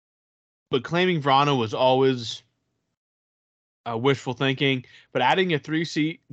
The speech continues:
th-, uh, third center at a deadline is something that, as we go along here in the weeks to come, uh, something that I'm more than, more than willing to explore, and I think it's something the Penguins are gonna have to take a good hard look at as well.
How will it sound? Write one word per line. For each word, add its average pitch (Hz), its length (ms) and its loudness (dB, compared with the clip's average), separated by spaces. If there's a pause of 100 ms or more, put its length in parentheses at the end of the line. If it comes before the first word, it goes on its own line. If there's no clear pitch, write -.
th-, 160 180 -16
uh, 123 200 0
third 151 300 -4
center 156 280 2
at 135 80 0
a - 20 -6
deadline 143 420 0
is 120 100 -2
something 131 400 -2
that, 120 180 0 (440)
as 127 200 0
we 127 140 0
go 127 180 2
along 127 300 2
here 131 120 -4
in 120 80 -2
the 117 80 -4
weeks 123 240 -2
to 120 80 -8
come, 123 420 0 (1080)
uh, 117 180 0
something 127 400 0
that 120 180 -2 (300)
I'm - 160 2
more 135 200 4
than, 127 220 -2 (120)
more 143 260 2
than 135 120 2
willing 123 260 0
to 113 80 2
explore, 123 560 2
and 110 140 0
I 110 60 0
think 117 220 -2
it's 113 120 -4
something 120 220 -4
the 101 80 -8
Penguins 110 520 -6 (380)
are 117 100 -4
gonna 110 160 -2
have 110 100 -2
to 110 60 -10
take 107 240 -6
a 104 40 -14
good 107 200 -4
hard 104 260 -6
look 107 160 -8
at 98 140 -6
as 95 120 -16
well. 98 300 -10